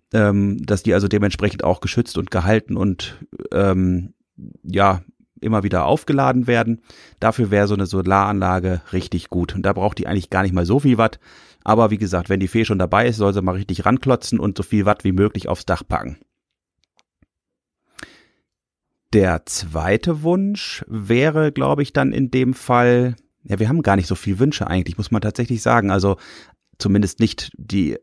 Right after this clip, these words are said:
die realistisch wären. Also natürlich könnte ich mir von einer Fee auch was Unrealistisches wünschen. Das wär ja für die kein Problem. Aber wir wollen jetzt mal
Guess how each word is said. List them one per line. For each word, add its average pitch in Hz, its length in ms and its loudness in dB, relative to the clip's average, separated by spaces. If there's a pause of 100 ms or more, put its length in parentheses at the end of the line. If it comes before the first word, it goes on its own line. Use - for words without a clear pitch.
die 95 220 -2
realistisch 98 600 2
wären. 90 200 4
Also 90 240 0 (340)
natürlich 110 340 2
könnte 104 180 0
ich 92 80 -4
mir 101 100 2
von - 120 0
einer 90 200 -2
Fee - 220 -2
auch - 160 -4
was - 140 -4
Unrealistisches 110 920 0
wünschen. 110 400 2 (720)
Das - 260 -2
wär 98 140 4
ja 98 100 2
für 95 180 0
die 95 140 -6
kein 95 240 -2
Problem. 98 680 2 (580)
Aber 95 480 4
wir 92 140 0
wollen 98 140 2
jetzt 98 180 -4
mal 92 420 0